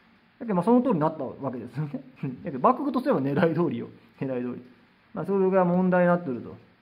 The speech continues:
ね、これはまあ、読まんでもなんとなく出てきませんか。ね。一応確認しようか。で、熊沢万山。ね、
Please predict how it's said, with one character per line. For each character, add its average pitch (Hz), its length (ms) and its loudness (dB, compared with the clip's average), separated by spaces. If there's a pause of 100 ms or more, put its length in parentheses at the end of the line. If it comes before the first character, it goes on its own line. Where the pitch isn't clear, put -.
(280)
ね、 156 200 -14
こ 247 100 -6
れ 349 80 -4
は 370 100 0
ま 165 120 0
あ、 147 40 0
読 135 180 0
ま 220 140 0
ん 311 120 -2
で 131 100 -2
も 117 140 -6
な 127 120 -4
ん 165 60 -10
と 202 60 -10
な 208 80 -6
く 139 80 -6
出 143 100 -10
て 123 100 -8
き 107 80 -12
ま 117 120 -10
せ 120 80 -14
ん 120 60 -14
か。 - 100 -20 (1080)
ね。 120 120 -14 (960)
一 - 180 -16
応 147 80 -10
確 139 180 -10
認 127 120 -12
し 113 60 -18
よ 117 80 -18
う 104 40 -20
か。 - 100 -20 (260)
で、 156 80 -14
熊 156 320 -8
沢 147 200 2
万 131 180 -4
山。 107 140 -10 (580)
ね、 - 140 -16